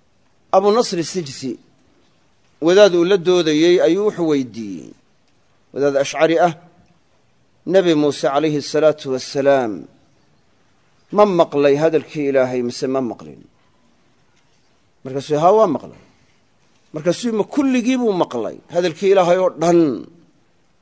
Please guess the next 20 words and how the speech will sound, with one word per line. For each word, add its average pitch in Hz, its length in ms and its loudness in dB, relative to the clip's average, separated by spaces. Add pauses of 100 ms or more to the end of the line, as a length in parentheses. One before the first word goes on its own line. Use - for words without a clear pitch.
(640)
mise - 160 -10
bacdigii 131 480 -4
buu 101 100 -8
maqlay?" - 320 -18 (960)
Markaasuu, 143 280 -8
"Maxaad 180 220 -2
uga 160 120 -2
jeedaa?" 87 460 -16 (1120)
Markaasuu 139 360 -2
wuxuu 220 240 4
yidhi, 120 200 0 (1080)
"Waxaan 196 220 0
uga 208 140 4
jeedo 202 300 0
iska 220 240 -2
dhaafo, 185 400 2
adigu 196 260 0
waxaad 170 200 0
ictiqaadsantahay 156 760 -2
sheeg." 123 240 -8